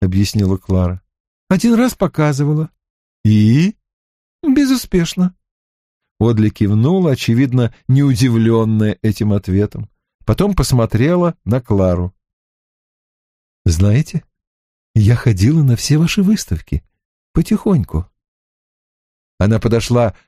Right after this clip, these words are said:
к маленькому портрету, стоявшему у стены. Портрету Рут.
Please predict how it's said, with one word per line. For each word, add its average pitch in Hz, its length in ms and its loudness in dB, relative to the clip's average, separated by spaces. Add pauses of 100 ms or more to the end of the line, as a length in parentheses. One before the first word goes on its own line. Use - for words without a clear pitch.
к - 80 -4
маленькому 110 580 0
портрету, 101 680 0
стоявшему 110 720 -2
у 104 80 0
стены. 87 600 -4 (440)
Портрету 107 800 0 (320)
Рут. 92 500 0